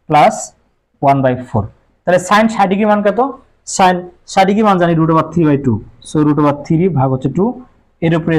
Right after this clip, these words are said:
স্কয়ার equal হচ্ছে one by four। তাহলে এখানে পাচ্ছি three ভাগ four plus হচ্ছে one by four। তাহলে লসাগু পাচ্ছে কত? four, three plus one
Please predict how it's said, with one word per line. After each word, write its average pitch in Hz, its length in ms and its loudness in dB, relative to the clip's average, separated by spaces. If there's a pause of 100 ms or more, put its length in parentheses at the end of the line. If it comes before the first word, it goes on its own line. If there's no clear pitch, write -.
(100)
স্কয়ার 196 260 0 (420)
equal 143 200 -2
হচ্ছে 139 220 -4
one 131 120 0
by 123 80 -2 (120)
four। 107 140 -4 (600)
তাহলে 175 220 4
এখানে 196 240 2
পাচ্ছি 190 240 0 (540)
three 226 320 2
ভাগ 170 120 2 (160)
four 196 180 2 (500)
plus 160 180 0
হচ্ছে - 140 -4 (140)
one 139 140 2
by 139 80 2 (200)
four। 202 160 -2 (400)
তাহলে 147 200 -2
লসাগু 196 300 0
পাচ্ছে 175 240 -2
কত? 151 120 -4 (260)
four, 226 200 2 (600)
three 190 320 0
plus 147 240 0 (220)
one 226 100 2